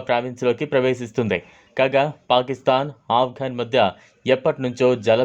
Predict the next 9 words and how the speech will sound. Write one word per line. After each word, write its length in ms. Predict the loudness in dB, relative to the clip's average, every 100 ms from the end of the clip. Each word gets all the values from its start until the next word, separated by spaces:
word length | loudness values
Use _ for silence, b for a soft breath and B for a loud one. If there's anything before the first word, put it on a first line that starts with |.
| -2
వివాదం 380 | 0 0 0 -6
నడుస్తోంది. 520 | -6 -6 0 0 2 -4 b b b 0
ఇప్పటికే 300 | 2 2 0 2
పాకిస్తాన్తో 580 | 0 0 -4 -2 0 2 0 0
సింధు 240 | 0 2 2
జలాలను 360 | 2 2 2 -2 -2
భారత్ 280 | 0 2 0 -2
రద్దు 180 | -2 -4
చేసుకున్న 280 | -6 -4 -4